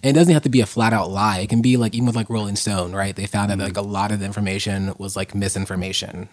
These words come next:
Speaker 1: right? That it
Speaker 2: Mm.
Speaker 1: wasn't exactly the way that it happened, or there wasn't exactly, you know, fully true in the way that she reported the, um, allegations and stuff. But it doesn't mean that something didn't happen. It doesn't mean that there aren't people that are raped and abused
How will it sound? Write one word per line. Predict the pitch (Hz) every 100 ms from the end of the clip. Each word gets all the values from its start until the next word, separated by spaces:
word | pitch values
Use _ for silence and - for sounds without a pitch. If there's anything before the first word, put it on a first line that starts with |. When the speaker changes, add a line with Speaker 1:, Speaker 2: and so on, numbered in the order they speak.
| 107
Speaker 1:
right? | 101
That | 95 95
it |
Speaker 2:
Mm. | 98
Speaker 1:
wasn't | 101 104 98 98 - - _
exactly | 113 113 120 117 117
the | 113
way | 110 101
that | 98
it |
happened, | - 101 101 98
or | 98
there | 98
wasn't | 95 95 95
exactly, | 98 98 95 101 95 98 104 _ - _
you | 120
know, | 107 92 98
fully | - 139 127
true | 120 131 120
in | 113
the | 110
way | 110 101 98
that | 98 98 95 87 _ - -
she | - 120
reported | 104 - 107 98 90
the, | 92 90 90 92 -
um, | 104 95 92 92
allegations | 101 98 131 160 113 104
and | 98
stuff. | - 98 98 - - _ _ _ _
But | 143
it | 113
doesn't | 165 160 139
mean | 131 135
that | 117
something | 110 104
didn't | 101 98
happen. | 107 104
It | 98
doesn't | 123 120 110
mean | 113 117
that | 110
there | 101
aren't | 110 98
people | 107 101
that | 101
are | 95
raped | 98 101 95 -
and | 113 104
abused | 98 104 104 98 98 -